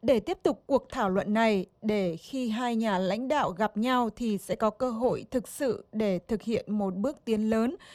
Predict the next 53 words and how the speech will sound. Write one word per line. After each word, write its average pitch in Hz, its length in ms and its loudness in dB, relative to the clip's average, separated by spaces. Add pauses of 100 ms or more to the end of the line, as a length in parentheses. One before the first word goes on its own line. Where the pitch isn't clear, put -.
(180)
nữa 277 480 2
tiến 247 200 0
tới 220 260 2
giải 226 200 -2
trừ 202 160 -8
hạt 196 160 -4
nhân", 226 340 2
ông 214 200 -2
nói 196 240 0
với 269 140 -6
V 320 80 -6 (200)
O 233 40 6
A. 226 80 4 (720)
Ông 277 160 0
Pompeo 269 560 2
gặp 226 220 0
Bộ 196 180 -2
trưởng 214 240 -2
Ngoại 185 160 -2
giao 226 240 0
Triều 220 260 0
Tiên 220 460 0
Ri 233 320 2
Yong 220 180 2
Ho 233 280 0 (160)
tại 269 200 2
Đại 220 240 0
hội 226 200 0
đồng 220 300 0
Liên 226 160 0
Hợp 233 160 -2
Quốc 330 180 -2
ở 240 80 -4
New 220 260 0
York 370 200 -4
vào 220 140 -2
tháng 214 180 -4
chín. 240 360 -2 (440)
Một 285 200 2
phát 370 180 0
ngôn 330 240 -2
viên 277 180 -2
của 233 100 -6
Bộ 190 140 -2
Ngoại 202 300 -2
giao 240 260 -2
Mỹ 247 380 -6
từ 247 180 0
chối 220 300 -2
làm 262 200 -2
rõ 214 260 0
liệu 311 200 0
ông 233 200 -2